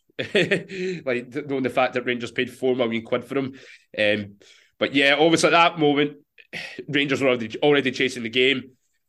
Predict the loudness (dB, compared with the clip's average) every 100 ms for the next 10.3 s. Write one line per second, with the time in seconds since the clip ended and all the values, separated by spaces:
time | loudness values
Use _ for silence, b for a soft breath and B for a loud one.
0 | _ 0 2 2 0 -6 -8 _ _ _
1 | _ _ _ _ _ -2 0 0 -4 0
2 | 0 0 0 2 4 2 0 _ _ _
3 | _ _ _ -10 -2 -2 -2 -10 -6 -6
4 | -4 -4 -4 -6 -12 b b b -8 0
5 | 0 0 -4 -6 -4 -6 2 2 2 -2
6 | -8 -14 _ _ -6 -2 0 0 -2 -2
7 | -4 -10 -2 0 0 -2 -4 -4 -4 -8
8 | -2 2 2 -2 -6 -4 -4 -4 -4 -6
9 | -6 -2 -2 -2 -4 -6 -8 -4 -2 -4
10 | -8 -12